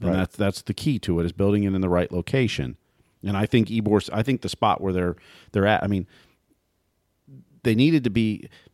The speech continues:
Speaker 1: it's great that they're within, you know, now one point six million people within thirty minutes drive. That's important and great. But more importantly,
Speaker 2: Mm-hmm.
Speaker 1: there's a lot more businesses within
Speaker 2: Yeah.
Speaker 1: reach.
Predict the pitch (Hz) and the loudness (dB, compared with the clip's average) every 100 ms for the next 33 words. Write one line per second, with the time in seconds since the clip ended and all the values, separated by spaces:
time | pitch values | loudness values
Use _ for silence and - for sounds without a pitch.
0 | - - 69 _ _ _ _ _ - 151 | -20 -20 -20 _ _ _ _ _ -4 -4
1 | - 170 165 131 123 110 113 107 104 92 | 2 2 2 4 6 6 6 4 4 0
2 | - 98 85 82 - - - _ - - | -4 -2 0 -2 -6 -14 -20 _ -20 -20
3 | 80 95 104 101 107 107 110 - 104 104 | -10 -2 0 2 2 2 0 0 0 0
4 | 98 90 95 90 92 95 87 95 90 82 | -2 -2 -4 -2 -4 -2 0 0 0 -2
5 | 80 - 71 64 95 - 95 - 113 92 | -4 -4 -8 -4 -6 -4 -2 2 2 0
6 | 90 80 82 69 _ _ _ - 110 131 | -6 -4 -8 -8 _ _ _ -4 2 4
7 | 120 160 165 104 95 95 95 98 92 82 | 4 2 2 0 -2 -2 0 -2 -2 -8
8 | 73 107 101 85 - 65 - - _ _ | 2 2 2 -4 -4 -10 -12 -20 _ _
9 | 90 87 90 73 - _ - 73 69 _ | -6 -4 -4 -6 -12 _ -12 -12 -14 _
10 | 87 71 - | -10 -10 -12